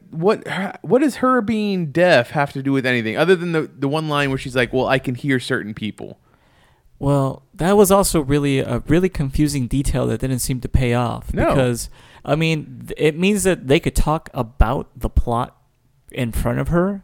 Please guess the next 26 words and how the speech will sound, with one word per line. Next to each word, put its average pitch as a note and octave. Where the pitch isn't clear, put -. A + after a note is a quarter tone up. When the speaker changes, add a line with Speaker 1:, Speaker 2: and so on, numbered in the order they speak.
Speaker 2:
without B2
her B2+
realizing C#3+
it, F3+
I F#3+
guess. A#3
Speaker 1:
Yeah, B3
but A3
she F#3+
has F#3
a E3+
servant F#3
robot C3+
that, A#2+
that B2+
would B2
obviously D3+
tell E3+
her C3
whatever B2+
it B2
is B2
that A#2+
they're C3+
talking D#3
about. D#2